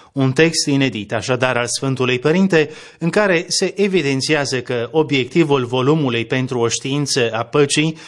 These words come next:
este de a contribui la definirea unui profil al operatorului de pace,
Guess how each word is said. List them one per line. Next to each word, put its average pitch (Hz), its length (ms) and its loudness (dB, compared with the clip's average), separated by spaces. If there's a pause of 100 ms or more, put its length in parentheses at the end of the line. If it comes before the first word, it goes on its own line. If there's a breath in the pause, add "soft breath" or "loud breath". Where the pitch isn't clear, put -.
(220 loud breath)
este 196 380 2
de 156 100 2
a 147 120 0
contribui 170 760 2
la 156 140 2
definirea 160 720 2
unui 175 300 4
profil 160 760 0
al 131 180 0
operatorului 117 840 0
de 117 120 4
pace, 135 480 -2